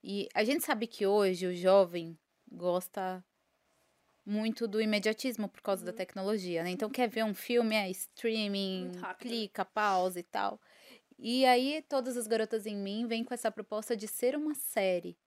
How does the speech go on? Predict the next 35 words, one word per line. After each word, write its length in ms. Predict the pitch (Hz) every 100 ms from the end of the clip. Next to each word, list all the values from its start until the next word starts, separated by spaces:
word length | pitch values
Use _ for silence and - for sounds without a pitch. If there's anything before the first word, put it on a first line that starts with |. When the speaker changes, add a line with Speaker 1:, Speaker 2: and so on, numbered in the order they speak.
| -
Speaker 2:
Uhum. 220 | 233 220
Speaker 1:
né? 240 | 190 190 208 _ _ _
Na 200 | 196 196
T 160 | 214 226
V 120 | 208
aberta. 580 | 208 185 180 175 - 185
O 40 | -
que 100 | -
que 160 | 277 254
você 300 | 254 - 220
acha 400 | 190 180 180 196
disso? 600 | 180 165 160 165 - 170 _ _ _ _ _ _ _ _ _ _ 285
Speaker 2:
Eu 100 | 294
acho 220 | 302 233
Speaker 1:
Estando 180 | 226 214
aí 180 | 202
nesse 300 | 208 208 -
meio, 480 | 202 196 190 185 180
né? 260 | 180 180 214 _ _
Speaker 2:
Eu 120 | 262
acho 140 | 294 294
que 60 | 320
é 40 |
muito 180 | 349 -
interessante 560 | 440 440 - 269 269
até, 300 | 233 - 214
porque 300 | 196 - -
as 100 | 240
pessoas 340 | - - 262 262
acho 160 | 269 -
que 80 |
vão 120 | 262 254
até 180 | 254
aprender 600 | 269 277 302 302 269 269 -
a 160 | 247